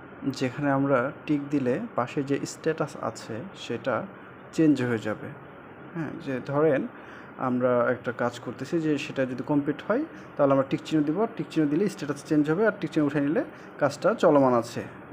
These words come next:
এটা লেখা থাকবে। হ্যাঁ, তো আমরা এটাই আজকে দেখব কীভাবে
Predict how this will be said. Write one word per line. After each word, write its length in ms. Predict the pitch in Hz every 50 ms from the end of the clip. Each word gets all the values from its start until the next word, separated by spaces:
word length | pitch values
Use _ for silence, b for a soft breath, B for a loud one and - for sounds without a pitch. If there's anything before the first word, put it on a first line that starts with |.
| - -
এটা 240 | 139 - 131 120 117 - - -
লেখা 300 | 135 127 135 127 - 120
থাকবে। 300 | - 113 104 101 - 135
হ্যাঁ, 200 | 165 208 208 139 - -
তো 100 | 131 127
আমরা 200 | 123 123 123 120
এটাই 280 | 123 117 147 143 139 135 - -
আজকে 260 | 127 120 - - -
দেখব 260 | 120 127 120 120 147 160 -
কীভাবে 180 | 147 127 117